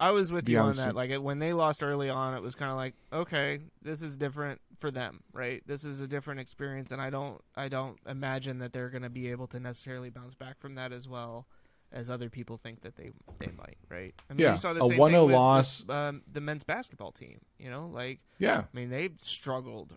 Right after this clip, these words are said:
Speaker 1: early on, and it was like, "Oh, they're gonna get reinforcements, they're gonna have these guys coming," and it's just kinda like, it's just, I, I don't know.
Speaker 2: I mean, you got, like, France,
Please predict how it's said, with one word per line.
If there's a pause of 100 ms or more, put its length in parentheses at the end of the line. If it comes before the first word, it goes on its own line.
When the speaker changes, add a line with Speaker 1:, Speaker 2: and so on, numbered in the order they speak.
Speaker 1:
early
on,
and
it
was
like,
"Oh,
they're
gonna
get
reinforcements,
they're
gonna
have
these
guys
coming,"
and
it's
just
kinda
like, (680)
it's
just, (400)
I, (120)
I
don't
know. (1700)
Speaker 2:
I
mean,
you
got, (100)
like,
France,